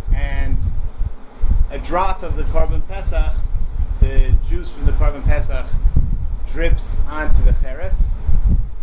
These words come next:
And then after dripping onto the Cheres, it somehow drips back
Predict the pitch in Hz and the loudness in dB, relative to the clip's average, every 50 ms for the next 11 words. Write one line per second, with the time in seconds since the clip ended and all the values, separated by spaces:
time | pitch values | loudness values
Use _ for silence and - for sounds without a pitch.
0 | - - - - - - - - - - - - - - - - - - - - | -4 -4 -4 -4 -6 -6 -6 -4 -2 -2 -2 -2 -2 -2 0 2 2 0 0 -2
1 | - - - 131 139 139 - - 170 175 170 170 - - 139 - - 175 - - | -4 -6 -4 -2 0 0 0 0 -2 0 2 4 4 4 2 -2 -2 -4 -2 -2
2 | - 185 - - 180 185 180 185 170 175 175 180 202 - 175 170 - - - 196 | -2 -2 -2 -2 -2 -2 -4 -4 -4 -6 -4 -2 -2 0 2 2 2 2 2 0
3 | 196 190 - - - - - - - - - - - - - - 156 156 151 151 | 2 0 0 -2 -4 -6 -6 -4 0 0 2 2 2 0 -2 -6 -6 -4 -4 -2
4 | 156 156 - - - - - - - - - - - - - - - - - - | -2 0 0 0 0 0 -2 -2 0 0 2 2 0 0 0 -2 -2 -2 -2 -4
5 | - - - - 165 160 - - - - - 151 156 156 151 151 151 | -6 -6 -6 -4 -4 -2 -2 -2 -4 -4 -4 -2 -2 -2 -2 -2 -2